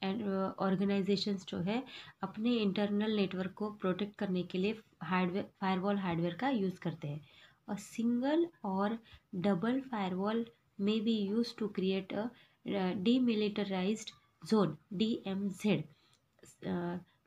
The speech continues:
which prevents interest, uh, entrusted data from ever searching the lan। इस, ये जो सिंगल वॉल या डबल वॉल फायरवॉल है, है,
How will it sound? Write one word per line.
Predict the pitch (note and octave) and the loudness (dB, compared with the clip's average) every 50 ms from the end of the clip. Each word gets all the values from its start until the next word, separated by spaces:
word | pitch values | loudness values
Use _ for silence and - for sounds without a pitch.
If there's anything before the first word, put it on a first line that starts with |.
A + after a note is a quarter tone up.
| - G3+ | -2 0
which | A#3 B3 A#3+ - - - | 0 0 0 -2 -6 -2
prevents | G3 G3+ F#3+ F3+ G3 G#3 A3+ A3 - - _ _ _ _ _ _ _ - | 0 0 0 2 0 -2 -2 -4 -8 -14 _ _ _ _ _ _ _ -2
interest, | G3+ G3 G3 G3 G#3+ A3+ A#3 A3+ - - - | -2 -2 -2 0 0 0 0 0 -2 -6 -6
uh, | - - - E3 F3 F3 F3 - - _ _ - - | -6 -6 -4 -4 -4 -4 -6 -8 -10 _ _ -4 -2
entrusted | G#3+ A3 A3+ A3+ A3+ A#3+ B3 A#3+ A#3+ - - - A3 A3 A3+ A3 | 0 0 0 0 0 2 0 0 0 -2 -4 -2 -2 -2 -2 -2
data | G#3+ G3 F3 E3+ E3+ - G3 G#3+ G#3+ - - | 0 0 0 0 0 -2 -2 -2 -2 -2 -2
from | G3+ F#3+ F#3+ F#3+ G3+ - - _ - A3+ | 0 0 0 -2 -4 -6 -10 _ -2 0
ever | A3+ A3 F#3 G3 G3+ G#3+ B3 A#3+ - - - - _ - - - | 0 0 2 2 2 2 0 -2 -8 -14 -20 -20 _ -8 -2 0
searching | A3+ A#3+ A#3 - - G#3+ G#3 G3+ A3 A3 G3 F3 | 2 2 2 0 -2 -2 0 0 0 -2 0 0
the | G3 G3 G#3 G#3+ A#3 - | 2 2 2 0 0 2
lan। | G3+ F#3+ F#3 F3 D3+ C#3 D3 C#3+ - _ _ _ _ _ _ _ - | 4 4 6 4 4 0 -4 -8 -10 _ _ _ _ _ _ _ -6
इस, | A3 G#3+ - - | -6 -6 -6 -4
ये | - G#3+ G3 G3+ A3+ A#3+ A#3 | -4 -2 0 2 4 4 4
जो | - B3 B3 A#3+ - _ _ _ - | 4 0 -2 -4 -6 _ _ _ -8
सिंगल | - - A3 F#3+ G3 G3 A3+ A#3+ A#3+ | -2 0 2 2 2 2 2 2 2
वॉल | A#3 A#3 A#3+ B3 B3+ C#4+ D4+ - _ - | 2 2 2 0 0 -2 -4 -8 _ -2
या | G#3 G#3 G#3+ | 0 0 0
डबल | G#3 F3+ F3+ F3 D#3 F#3 F#3 F#3 | 2 0 0 2 2 2 2 2
वॉल | F#3 G3+ G#3 G3+ | 2 0 0 0
फायरवॉल | G3+ - F#3 F3 E3+ E3+ E3 F3 F3 E3+ | 0 0 0 0 0 0 0 0 0 0
है, | E3 F3+ E3+ - - - | 0 -2 -4 -4 -8 -6
है, | E3 F3 G3 G#3+ A#3+ | -2 -2 0 -2 -2